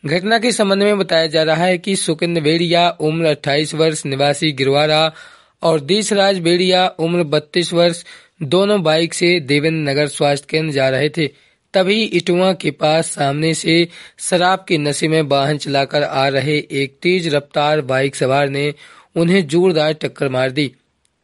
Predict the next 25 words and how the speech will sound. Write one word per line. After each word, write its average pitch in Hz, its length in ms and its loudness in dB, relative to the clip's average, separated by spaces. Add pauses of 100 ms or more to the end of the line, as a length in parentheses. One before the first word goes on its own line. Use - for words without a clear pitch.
(120)
जिससे 220 340 0
वह 196 260 4
दोनों 160 380 0
घायल 135 280 0
हो 135 80 -2
गए। 147 200 0 (500)
किसी 214 240 0
तरह 220 340 2 (240)
सभी 196 400 0
को 196 220 2
सामुदायिक 160 580 0
स्वास्थ्य 147 380 -2
केंद्र 160 320 -2
देवेंद्र 139 360 0
नगर 151 160 0
में 151 120 -4
भर्ती 131 360 -4
करवाया 135 360 0
गया, 170 320 0 (380)
जहां 170 340 0
एक 170 280 -2
बाइक 151 360 0 (140)
के 165 200 2
सवार 147 420 0
दोनों 170 540 0